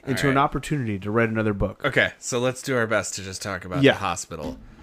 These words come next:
Speaker 1: So this is revealed to be a dream sequence,
Speaker 2: Yes.
Speaker 1: which we will talk about, but it's essentially kind of like a,
Speaker 2: It's like
Speaker 1: a
Speaker 2: the first twenty minutes of the movie.
Speaker 1: Yeah, and it's like an allusion or sort of a nod to Halloween Two.
Speaker 2: Yeah.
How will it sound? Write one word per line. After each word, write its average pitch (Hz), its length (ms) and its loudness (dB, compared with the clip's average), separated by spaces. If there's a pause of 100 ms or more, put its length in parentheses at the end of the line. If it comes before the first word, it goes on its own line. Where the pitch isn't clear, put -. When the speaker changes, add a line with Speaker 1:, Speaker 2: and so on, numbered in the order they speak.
(220)
Speaker 1:
So - 160 -6
this 165 200 2
is 175 140 0
revealed 127 680 4 (100)
to 120 140 -4
be 113 160 0
a 104 60 0
dream 98 280 -6
sequence, 80 580 -12
Speaker 2:
Yes. - 300 -2
Speaker 1:
which 98 240 -10
we 98 100 -6
will 87 280 -10 (160)
talk - 220 -6
about, - 280 -12 (140)
but 90 240 -4 (800)
it's - 420 -2
essentially 143 580 4
kind 113 280 0
of 98 100 -4
like 95 240 -4
a, 90 300 -8
Speaker 2:
It's 95 80 -6
like 90 80 -2
Speaker 1:
a - 20 -8
Speaker 2:
the 170 60 0
first - 280 2
twenty 185 320 4
minutes 131 280 4
of 110 60 -12
the 104 60 -2
movie. 117 300 2
Speaker 1:
Yeah, 196 120 4
and 104 80 2
it's 104 120 -4
like 123 140 0
an 147 80 2
allusion 113 880 -2
or 107 240 -2
sort 113 180 -4
of 113 60 -2
a 113 60 -2
nod 92 420 -2
to 101 140 -10
Halloween 104 440 -4
Two. 80 280 -12
Speaker 2:
Yeah. 123 200 8